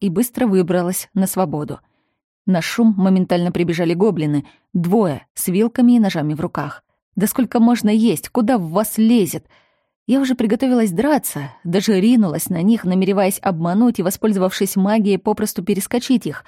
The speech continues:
В моих мыслях это выглядело просто. Но не успела я сделать пары шагов,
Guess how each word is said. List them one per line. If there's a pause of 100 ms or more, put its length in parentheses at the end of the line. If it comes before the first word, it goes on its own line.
(500)
В
моих
мыслях
это
выглядело
просто. (560)
Но
не
успела
я
сделать
пары
шагов,